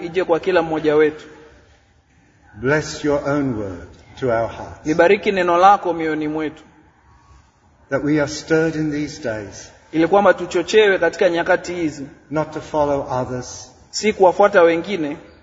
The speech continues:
Speaker 2: And their measure.
Speaker 1: Na vipimo vyao.
Speaker 2: But for Jesus to be our aim.
Speaker 1: Lakini Yesu awe ndio lengo letu.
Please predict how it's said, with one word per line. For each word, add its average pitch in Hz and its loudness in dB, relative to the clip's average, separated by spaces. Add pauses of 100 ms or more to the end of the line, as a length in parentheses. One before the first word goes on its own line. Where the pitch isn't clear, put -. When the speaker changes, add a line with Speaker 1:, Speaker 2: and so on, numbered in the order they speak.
Speaker 2:
And 131 -6
their 135 -2
measure. 117 -6 (320)
Speaker 1:
Na 165 4
vipimo 170 2
vyao. 160 2 (680)
Speaker 2:
But 131 -12
for 135 -12
Jesus 143 -10 (220)
to 127 -10
be 127 -4
our 117 -4
aim. 98 -12 (480)
Speaker 1:
Lakini 185 2
Yesu 196 4
awe 175 6
ndio 165 0
lengo 151 0
letu. 147 -2